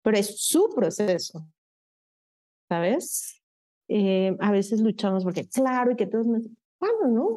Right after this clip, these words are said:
o sea, y te lo decía, a veces para ganar hay que perder.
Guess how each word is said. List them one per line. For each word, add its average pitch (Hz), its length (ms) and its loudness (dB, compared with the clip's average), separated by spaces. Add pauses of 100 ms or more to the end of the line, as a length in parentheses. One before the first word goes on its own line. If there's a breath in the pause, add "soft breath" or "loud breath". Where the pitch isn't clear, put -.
o 220 60 0
sea, - 400 -4 (580)
y 214 120 2
te 208 140 0
lo 202 120 4
decía, 247 520 2
a 190 40 2
veces 208 380 0
para 185 560 0 (500)
ganar 175 520 2
hay 202 120 0
que 196 100 -2
perder. 165 440 -2